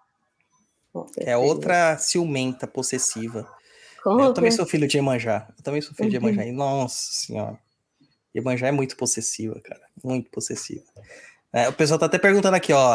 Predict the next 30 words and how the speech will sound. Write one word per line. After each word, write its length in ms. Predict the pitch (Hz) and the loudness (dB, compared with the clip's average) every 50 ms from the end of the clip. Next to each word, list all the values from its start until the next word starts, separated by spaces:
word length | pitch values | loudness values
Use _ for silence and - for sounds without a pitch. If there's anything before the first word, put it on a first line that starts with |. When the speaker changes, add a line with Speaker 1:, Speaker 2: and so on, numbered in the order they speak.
| 110 | 6
Speaker 2:
A 60 | 120 127 | 4 2
Estelete 460 | 127 - - 151 139 135 135 131 - | 0 0 0 2 2 2 0 0 0
pergunta 300 | - 143 135 143 139 147 | 0 0 0 0 0 -2
aqui. 160 | 127 - 123 | -2 -2 -2
"Dama 240 | 113 135 160 170 180 | 0 0 2 4 4
da 100 | 170 160 | 4 4
Noite 220 | 165 180 190 - - | 4 2 0 -2 0
pode 180 | 180 185 180 | -2 -2 -2
desenvolver 460 | 185 - 196 180 165 165 156 147 151 | -2 -2 0 0 2 2 2 2 2
relacionamento 600 | 143 143 139 131 127 - 143 135 131 135 131 131 143 | 2 4 2 2 2 0 0 -2 0 0 0 0 -2
abusivo 520 | 147 156 147 135 131 131 165 180 160 143 | 0 0 0 0 0 0 0 0 0 -2
com 140 | - - 127 | -2 -2 -2
o 40 | 120 | 0
médium 280 | 120 113 113 - - | 0 0 -2 -2 -6
tutelado?" 500 | - - - - 123 131 151 151 143 139 - - - - - _ - | -16 -10 -6 -2 0 2 2 0 0 -4 -10 -20 -20 -20 -20 _ 0
Olha, 240 | - 226 196 147 - - | 4 4 4 4 2 0
não 280 | 170 175 190 214 247 302 | 0 2 2 2 2 2
chega 340 | - - - 220 196 196 233 | 0 0 2 2 2 2 0
a 40 | 226 | -2
ser 200 | - - 214 220 | -2 0 2 0
abusivo, 680 | 220 220 311 339 - - 220 160 135 131 110 113 - _ _ _ _ _ _ | 0 0 -2 -4 -2 -2 -2 -2 -2 -4 -6 -10 -12 _ _ _ _ _ _
tá? 260 | - 113 113 120 131 - - _ _ | -4 0 0 0 0 -2 -4 _ _
Porque 520 | - 135 127 127 131 131 135 135 131 127 - | -10 -8 -4 0 0 2 2 2 2 0 -2
um 120 | 127 123 123 | -4 -8 -6
relacionamento 440 | 123 123 120 - 139 135 131 131 143 | -6 -6 -6 -4 -4 -4 -2 -2 -4
abusivo 300 | 139 135 131 135 131 143 | -4 -4 -4 -2 -2 -2
é 40 | |
uma 60 | 147 147 | -2 -4
coisa 180 | - 147 165 | -4 -2 -2
muito 400 | 165 156 147 151 - 208 254 - | 0 0 -2 -2 -2 -2 -4 -4